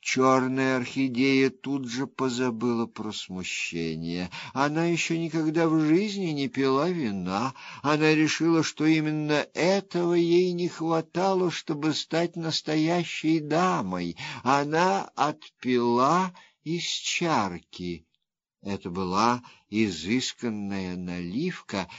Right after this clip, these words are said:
известная под названием «розовая роса». Её принято подавать холодной, в отличие от простого жёлтого вина, которое перед подачей на стол слегка подогревают.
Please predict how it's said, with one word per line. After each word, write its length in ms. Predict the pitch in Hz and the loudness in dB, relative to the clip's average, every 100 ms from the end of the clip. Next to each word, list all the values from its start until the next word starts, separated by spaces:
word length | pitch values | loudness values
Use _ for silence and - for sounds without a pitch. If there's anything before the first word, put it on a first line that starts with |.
| - | -6
известная 960 | 113 117 98 95 110 175 - 123 110 104 | 2 2 2 -2 0 0 -2 -4 -4 -4
под 180 | 113 101 | -4 -2
названием 800 | 107 110 101 143 170 156 139 117 - _ | -2 -2 -2 -2 0 -2 -2 -6 -16 _
«розовая 1200 | 95 104 87 113 175 175 147 160 147 143 139 127 | -6 -4 0 4 6 4 0 -4 -2 -4 -2 -2
роса». 760 | 110 107 98 - - 165 170 - _ _ _ _ | -4 -6 -6 -8 -6 0 0 0 _ _ _ _
Её 480 | 95 101 98 104 101 | -6 -2 0 0 -2
принято 640 | - 98 107 104 - 107 | -4 -2 -2 -4 -6 -8
подавать 560 | 110 101 107 110 113 | -4 -4 0 0 -2
холодной, 800 | - 113 120 160 185 87 87 90 | -4 -2 0 2 2 0 -4 -4
в 60 | 95 | -2
отличие 680 | 104 104 104 110 107 107 104 | -4 -4 -4 -2 -2 -2 -2
от 200 | 104 - | -4 -8
простого 720 | 139 147 - - 160 135 147 | -8 -6 -8 -2 0 2 -2
жёлтого 640 | 147 190 113 85 101 95 | 0 0 0 -2 -4 -2
вина, 500 | 101 127 151 107 82 | 0 0 -2 -2 -4
которое 600 | 82 101 98 117 113 107 | -4 -8 -2 -2 0 0
перед 380 | 101 117 110 98 | -2 0 -2 -2
подачей 600 | - 117 117 104 - 107 | -2 -2 0 -2 -4 -6
на 220 | 110 127 143 | -4 -6 -8
стол 400 | - 202 208 190 | -4 0 0 -2
слегка 500 | 170 170 - 185 175 | -2 -2 -2 -4 -2
подогревают. 1200 | 160 160 160 156 170 170 151 107 90 87 87 | -2 -2 -2 2 4 6 6 4 2 -4 -6